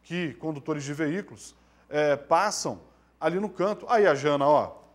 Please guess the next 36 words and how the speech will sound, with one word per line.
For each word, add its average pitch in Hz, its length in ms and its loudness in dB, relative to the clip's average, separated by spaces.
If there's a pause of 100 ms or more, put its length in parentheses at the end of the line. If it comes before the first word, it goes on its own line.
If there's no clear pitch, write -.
(440)
"Meu 160 140 -2
cunhado 190 440 0
morreu 214 300 2
neste 220 260 -6
trevo." 180 500 -2 (1040)
Quando 240 280 2
que 226 120 -2
foi, 233 280 4
Jana, 160 300 0
o 156 80 2
acidente 160 460 -2
do 143 100 -14
teu 156 140 -4
cunhado? 151 500 -4 (320)
Pode 220 160 -2
ser 247 120 -10
que 254 80 -6
a 233 40 2
gente 233 260 -8
tenha 240 200 -4
até 233 180 -2
divulgado 208 480 -2
aqui, 175 160 -8
eu 214 100 -2
não 233 100 -6
me 247 80 -8
lembre, 214 460 -8 (420)
né? 233 280 0 (640)
Então, 226 340 0
gente, 196 520 0 (720)
é, 202 300 4
é 233 40 6
claro 202 580 6
que, 151 500 0 (140)
é 147 120 -4
claro, 147 680 4